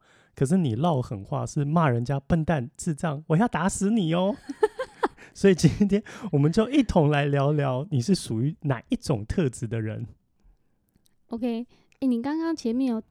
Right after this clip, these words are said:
Speaker 2: 聊到说当海军还是当海盗，你要不要把这个典故先，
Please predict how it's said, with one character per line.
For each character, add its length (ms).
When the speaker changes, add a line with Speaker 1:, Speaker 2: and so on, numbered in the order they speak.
Speaker 2:
聊 320
到 200
说 380
当 340
海 200
军 340
还 140
是 140
当 280
海 200
盗， 220
你 80
要 80
不 80
要 80
把 120
这 140
个 100
典 300
故 220
先， 360